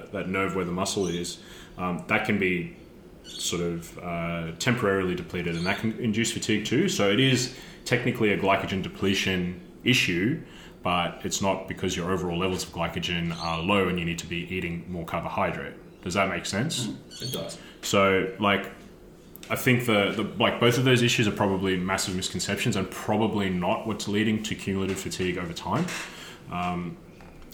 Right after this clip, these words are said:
Speaker 1: it's probably, like, C N S fatigue has probably got a lot more to do with muscle damage than, than anything from training,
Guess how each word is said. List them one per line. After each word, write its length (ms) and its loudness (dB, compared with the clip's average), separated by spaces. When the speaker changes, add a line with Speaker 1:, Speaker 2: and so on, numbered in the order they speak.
Speaker 1:
it's 120 -8
probably, 680 6
like, 200 2
C 220 4
N 80 6
S 120 2
fatigue 240 0
has 80 -2
probably 240 0
got 100 0
a 60 0
lot 240 -2
more 100 -2
to 80 -2
do 140 0
with 160 -2
muscle 260 -2
damage 400 -6
than, 280 -6
than 140 -6
anything 420 -10
from 180 -12
training, 400 -10